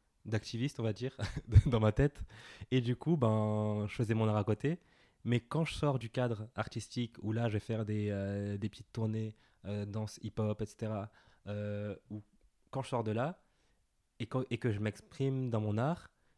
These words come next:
eh bien, ça se lie à qui je suis, parce que, ben, en tant qu'artiste, c'est lié à toi. Et du coup, quand t'essayes d'écrire un texte sur l'amour et que tu te rends compte que, hop, là, tu bifurques, et que tu commences à parler de, euh,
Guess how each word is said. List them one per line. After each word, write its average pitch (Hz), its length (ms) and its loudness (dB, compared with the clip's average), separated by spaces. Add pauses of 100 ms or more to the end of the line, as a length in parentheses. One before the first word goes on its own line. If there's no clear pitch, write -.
(180)
eh 120 80 0
bien, 131 220 0
ça 120 140 -2
se - 140 -10
lie 143 160 0
à 110 60 2
qui - 240 -10
je - 60 -6
suis, 156 180 -2
parce - 180 -2
que, - 120 -4
ben, 107 140 0
en 107 120 0
tant 104 120 -6
qu'artiste, - 460 -8
c'est - 220 -6
lié 107 140 -2
à 113 80 -2
toi. 110 280 -6 (420)
Et 120 80 -2
du 113 120 -2
coup, 180 180 0
quand 139 160 0
t'essayes 131 240 0
d'écrire 120 300 -2
un 123 80 -2
texte - 220 -4
sur 117 120 -2
l'amour 120 320 0
et 107 60 0
que - 40 -16
tu 117 100 -6
te - 40 -16
rends 117 140 -6
compte 131 240 -6
que, - 120 -8 (100)
hop, - 180 -2
là, 117 80 0
tu - 160 -10
bifurques, - 480 -10 (340)
et 117 120 -4
que 131 100 0
tu 113 100 -12
commences 117 280 -4
à 113 40 -6
parler 117 360 -2
de, 113 100 -2
euh, 110 440 -2